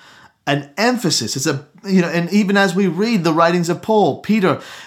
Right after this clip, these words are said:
it's all, a lot of the epistles are about order in the gathering, uh, how to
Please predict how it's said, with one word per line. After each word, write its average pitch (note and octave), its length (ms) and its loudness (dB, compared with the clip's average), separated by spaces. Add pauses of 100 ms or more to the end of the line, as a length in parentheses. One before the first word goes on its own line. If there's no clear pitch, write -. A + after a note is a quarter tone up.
it's G3 360 -2
all, G3 320 0 (300)
a F#3+ 60 2
lot A3+ 160 2
of A3 80 -4
the A3+ 100 0
epistles A3 380 0
are A3 160 4
about A3 400 4 (320)
order F#3+ 400 4
in E3 160 -2
the D3 80 0
gathering, B2 580 -2 (140)
uh, C3+ 100 -6
how F3+ 260 0
to F#3 320 0